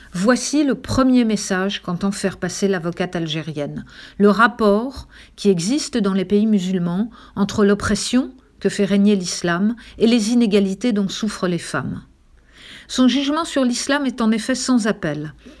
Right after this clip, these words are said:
Elle parle d'une religion faible, sans cette capacité de transcendance utile à une étape du développement civilisationnel des peuples. Les sociétés du Maghreb et du Moyen-Orient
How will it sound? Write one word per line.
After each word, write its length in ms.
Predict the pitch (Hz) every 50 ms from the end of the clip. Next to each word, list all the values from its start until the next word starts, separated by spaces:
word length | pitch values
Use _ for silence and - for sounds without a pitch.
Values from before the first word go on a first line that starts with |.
| - - -
Elle 180 | 180 196 196 196
parle 260 | 233 233 247 247 208
d'une 220 | 185 208 208 196
religion 640 | 190 208 220 208 220 226 208 - 214 226 220 226 220 - _
faible, 640 | - - - - - 202 180 190 208 226 175 139 139 - - - - - - - - - -
sans 320 | - - - - 320 339
cette 240 | 330 - 294 226 -
capacité 540 | - 240 220 233 233 214 - 240 208 240 269
de 100 | 214 214
transcendance 960 | 208 - - 233 208 - - 214 202 180 190 185 185 208 226 220 - - - - - - - - -
utile 560 | 254 254 254 - - 247 240 240 262 269 262 - - - - - -
à 120 | 208 214
une 200 | 214 220 214 208
étape 420 | 208 202 202 214 208 208 208 - 196
du 120 | 190 190
développement 560 | 170 202 202 185 196 190 185 - 202 202 214
civilisationnel 1080 | 214 - - - 226 202 208 202 196 190 180 196 190 190 - - 175 180 185 190 190 160
des 100 | 165 151
peuples. 480 | - - - - - - - - - - - _ _ _ _ _ _ _ _ _ - -
Les 100 | 175 170
sociétés 500 | 165 - - 233 214 - 240 214 - 233
du 140 | 190 180 202
Maghreb 400 | 190 180 180 190 190 208 208 185
et 40 | 170
du 120 | 156 180
Moyen-Orient 800 | 180 180 196 190 190 185 180 170 147 - 147 170 151 170 208